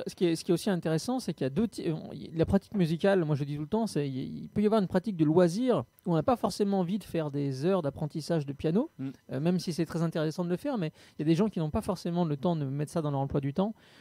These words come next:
Speaker 1: Donc le fait de, d'avoir une petite aide, mais quand même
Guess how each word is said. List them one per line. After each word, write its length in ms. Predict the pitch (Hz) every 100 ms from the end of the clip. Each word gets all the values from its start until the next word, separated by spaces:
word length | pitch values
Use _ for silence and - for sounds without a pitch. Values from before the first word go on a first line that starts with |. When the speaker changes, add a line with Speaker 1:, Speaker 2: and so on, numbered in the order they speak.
| _
Speaker 1:
Donc 160 | 160 190
le 60 |
fait 320 | 165 220 208 160
de, 200 | 151 147 -
d'avoir 260 | 139 156
une 140 | 165 147
petite 340 | 233 - 185
aide, 300 | 214 190 135
mais 380 | - 196 269 208 -
quand 120 | 190
même 360 | 202 202 165